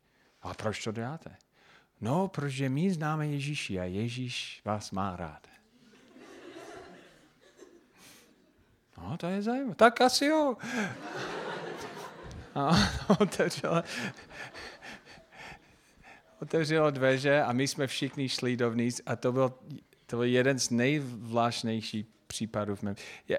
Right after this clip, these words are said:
a vždycky on-, oni dostanou oblečení, a zadarmo z různé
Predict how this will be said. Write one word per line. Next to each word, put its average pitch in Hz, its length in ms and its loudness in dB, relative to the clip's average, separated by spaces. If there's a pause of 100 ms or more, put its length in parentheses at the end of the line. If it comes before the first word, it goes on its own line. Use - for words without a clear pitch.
a 117 180 0 (200)
vždycky 196 400 2
on-, 151 180 -2
oni 185 160 2
dostanou 156 640 4 (220)
oblečení, 127 880 2 (280)
a 117 360 -2 (800)
zadarmo 117 640 2
z - 140 -10
různé 110 400 -2